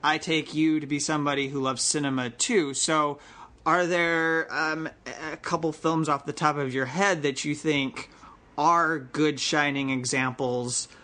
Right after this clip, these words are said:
against this propaganda influence that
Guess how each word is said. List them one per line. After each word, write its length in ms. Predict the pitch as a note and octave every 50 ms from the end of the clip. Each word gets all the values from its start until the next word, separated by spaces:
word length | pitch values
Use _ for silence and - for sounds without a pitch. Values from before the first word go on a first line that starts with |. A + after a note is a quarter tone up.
| - - - - -
against 760 | C3 C3 B2 B2 D#3 D#3 D3+ D3 C3+ - - - - - - - - - - - - -
this 580 | C3 B2 C3+ C3 B2+ B2 - - - - - - - - - - - - - - - - - - - -
propaganda 920 | - - C#3+ C#3 A#2+ C3+ C#3 B2+ C#3 C3+ C3+ C3 C3+ C3 B2 A#2+ - -
influence 760 | - C#3+ C#3 D3 C3+ - C3+ B2+ C3 B2 A#2+ A#2+ A#2+ A#2 - -
that 420 | - - C3 B2 A#2+ A2+ -